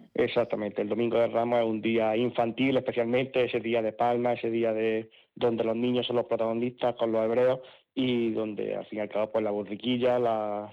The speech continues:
eh, Jesús en la entrada de Jerusalén, pues, eh, da ese comienzo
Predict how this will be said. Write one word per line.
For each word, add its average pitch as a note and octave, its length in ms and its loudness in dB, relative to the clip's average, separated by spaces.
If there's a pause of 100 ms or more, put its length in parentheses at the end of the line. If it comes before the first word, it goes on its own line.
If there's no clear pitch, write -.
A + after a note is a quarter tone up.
(140)
eh, A2 280 -8
Jesús A2+ 280 -4
en A2 80 -2
la A2 60 -4
entrada A2+ 220 -2
de A2 40 -8
Jerusalén, A2+ 500 -4
pues, A2 280 -2 (260)
eh, G#2+ 320 -8
da A#2+ 140 2
ese B2 180 -2
comienzo B2 560 0